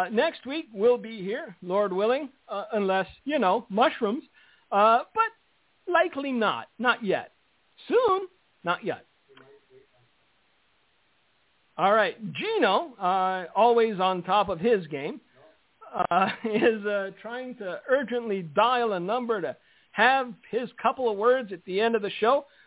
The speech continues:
But if he runs out of time, he runs out of time. It is what it is.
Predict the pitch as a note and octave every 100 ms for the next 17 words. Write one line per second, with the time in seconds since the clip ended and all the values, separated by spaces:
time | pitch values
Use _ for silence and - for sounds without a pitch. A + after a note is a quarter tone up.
0 | _ - G3+ A#3 A#3 A#3 A#3+ C#4+ G#3 B3
1 | B3 A#3 G3 F3+ B3 F3+ D#3 E3+ F#3 F3
2 | F3+ E3+ E3 G3 C#3 - F3 F3 G#3+ F#3+
3 | G#3 G#3 G#3 B3+ B2